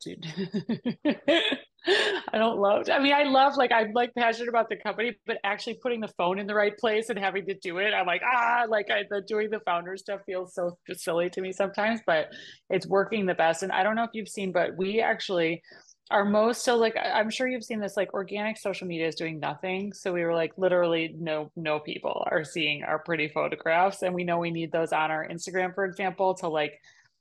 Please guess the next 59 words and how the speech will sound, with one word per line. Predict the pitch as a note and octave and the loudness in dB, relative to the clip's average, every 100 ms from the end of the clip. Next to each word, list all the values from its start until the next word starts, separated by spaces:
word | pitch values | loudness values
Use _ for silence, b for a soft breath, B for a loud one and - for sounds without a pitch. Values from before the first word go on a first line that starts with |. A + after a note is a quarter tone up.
| _ _ | _ _
you | G#3 | -6
know, | D#3+ | -4
when | D#3 D#3+ - | -2 -6 -8
people | G3 - E3+ | -4 0 2
look | F3 E3+ | 2 0
at | F3+ | -4
the | - _ | -6 _
brand, | - D#3+ D3+ | -2 0 0
like, | D3+ D3 | -2 0
"Oh, | D#3+ | 2
okay, | D#3 E3 D3+ | 2 -2 -4
is | D#3 D3 | -4 -6
this | D3+ | -8
brand | E3 D3+ D3+ | -4 -2 -4
cool?" | - E3 G3 | -2 2 4
But | F3+ D#3 - B B B - | 4 2 0 B B B -2
we | G#3 | 2
actually | A#3 - C#4 | 2 2 0
started | A#3+ A#3 G#3 G3 | 2 2 2 2
doing, | F3+ F3+ F3 | 0 -2 -2
me | F3 | -4
and | F3+ F3+ | -6 -6
Katie, | F3 E3 E3 | -4 -2 -2
my | E3 | -4
C | E3 E3+ | -6 -6
M | D3+ | -2
O, | D3 D3+ D#3+ | 0 0 0
we're | E3 | 2
also, | D#3+ F3 F3 | 0 0 -2
like, | E3+ E3+ | -2 -4
good | E3 | -6
friends. | - D3+ D#3 E3+ | -2 -2 -2 -4
We | F#3+ | -6
started, | F#3 G#3 G#3 G#3+ G#3 | -2 0 2 2 2
like, | F3+ F#3+ | -2 0
we | |
were | F#3+ | 2
like, | F3 E3 | 2 2
"All | D#3 | 0
right, | - | 0
we're | D#3+ | -4
gonna | G3 | -6
do | F#3+ | -6
something | F#3 F3 D#3+ | -6 -6 -6
ridiculous." | D3+ D3 - - - - F3+ E3+ | -6 -6 -6 -6 -4 -2 -2 -4
And, | F3+ | -4
like, | E3 D#3+ | -4 -4
one | F3+ F#3 | -2 -2
of | G#3 | -2
the | G#3+ | -4
things | G3 F3+ F3+ | -4 -6 -6
that | F3+ | -8
people | F#3 F#3 | -6 -2
are | D#3+ - | 0 2
always | D#3 E3 E3 | 2 0 -2
asking | - E3 F3 - F3 | -4 -4 -6 -8 -6
about | F3 F#3 F#3+ - | -2 2 2 0
is, | E3+ D#3 D3+ | -4 -4 -4
like, | E3 D3+ - | -4 -4 -6